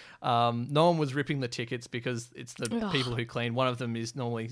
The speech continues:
Speaker 1: standing there ripping, ripping the tickets and goes to help if, uh, clean if need be. Um, and so it was like everything was happening all at once. It was stressful. But once we got out of cleaning that cinema,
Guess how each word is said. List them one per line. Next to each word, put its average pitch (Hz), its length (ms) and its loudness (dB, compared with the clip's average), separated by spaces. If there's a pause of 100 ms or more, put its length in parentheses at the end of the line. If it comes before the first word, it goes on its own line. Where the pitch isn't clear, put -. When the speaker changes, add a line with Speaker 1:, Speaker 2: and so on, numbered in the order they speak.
Speaker 1:
standing 113 420 -4
there 110 80 -2
ripping, 113 380 -6
ripping 120 240 -6
the 107 80 -8
tickets - 360 -8
and 117 80 -6
goes 110 180 -4
to 110 80 -6
help 107 200 -4
if, 113 180 -10 (480)
uh, 123 200 -4
clean 113 260 -2
if 110 160 -6
need 110 220 -4
be. 107 240 0 (480)
Um, 131 380 0 (100)
and 143 120 0
so 180 140 4
it 202 80 4
was 175 220 4
like 123 200 2
everything 214 320 4
was 160 120 2
happening 143 300 0
all 123 100 0
at 117 60 -4
once. 110 320 -4
It 156 60 0
was 139 140 2
stressful. 107 500 -6 (320)
But 143 220 4
once 190 240 2
we 220 80 0
got 185 180 4
out 147 220 4
of 139 140 -2
cleaning 143 240 2
that 120 140 0
cinema, 113 420 -2